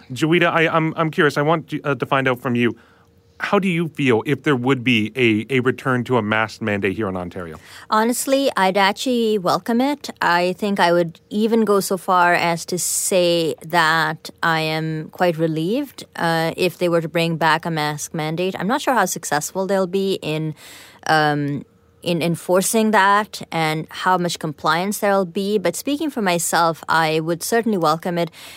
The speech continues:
Speaker 2: I think, um, over the course of the pandemic, we've had many, uh, people be critical of reopening schools, uh, when they have and talking about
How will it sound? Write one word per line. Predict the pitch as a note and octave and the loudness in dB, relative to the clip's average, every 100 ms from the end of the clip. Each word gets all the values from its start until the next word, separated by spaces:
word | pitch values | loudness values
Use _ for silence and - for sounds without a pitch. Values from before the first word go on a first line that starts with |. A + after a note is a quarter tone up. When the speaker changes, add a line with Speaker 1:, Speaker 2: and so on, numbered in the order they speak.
| - - - - - | -20 -20 -20 -20 -2
Speaker 2:
I | G#3+ A3+ | 4 4
think, | A#3+ B3+ B3 A#3+ - | 4 2 2 0 2
um, | G#3+ F#3+ F#3 F#3 F#3+ _ _ _ _ _ - - - | 6 6 6 2 -4 _ _ _ _ _ -20 -6 4
over | A3 A3+ | 6 6
the | A3 | 4
course | - G#3 G3 | 2 2 2
of | G3 | -2
the | |
pandemic, | F#3 F3+ F3+ F3+ E3+ E3 E3 | 0 0 0 2 2 2 0
we've | E3 F3 F3 E3+ E3 - | 0 2 4 2 -2 -14
had | - - F#3+ F#3 E3 | -14 -4 2 2 0
many, | F3+ F#3+ G3+ G#3 G3 F#3+ F#3 - _ - | 0 0 0 0 0 -2 -4 -8 _ -2
uh, | E3+ D#3+ D#3 D3 - _ _ _ _ _ _ | 2 2 0 -2 -8 _ _ _ _ _ _
people | - A3+ G#3 E3 D3 D3 - - | -2 0 4 2 2 -4 -12 -8
be | E3+ | -8
critical | - G3 G3 G3 F#3 E3+ | -4 -2 -2 0 2 2
of | D#3 | 0
reopening | E3 E3+ E3+ G3+ E3+ E3 | 0 2 2 0 -2 -2
schools, | - - G3+ G#3 G3 | -2 2 4 4 2
uh, | F#3+ F#3+ | 2 2
when | F#3 G3 | 2 2
they | F#3+ | 2
have | F#3+ F#3+ F3+ F3+ F3+ F3 - | 0 2 4 4 2 0 -4
and | D#3 E3 D#3+ D3+ | -2 0 -2 -2
talking | E3 E3 F3 E3+ | -2 -2 -2 -2
about | D#3+ | -2